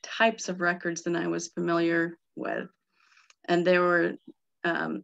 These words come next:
these are all a type of record called a, called a behavior of the week.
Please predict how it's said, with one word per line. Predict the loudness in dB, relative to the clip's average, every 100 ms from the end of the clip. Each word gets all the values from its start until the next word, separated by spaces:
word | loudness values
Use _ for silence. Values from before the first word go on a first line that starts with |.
| -4
these | 2 2 4
are | 4 4
all | 4 4 2
a |
type | -2 -2 0 -2
of | -2
record | -2 -2 -4 -6
called | -6 -4 -4 -8 -14
a, | -8
called | -6 -4
a |
behavior | -4 -4 -2 -2 0 0 -2
of | -2 -6
the |
week. | -2 0 0 -4 -10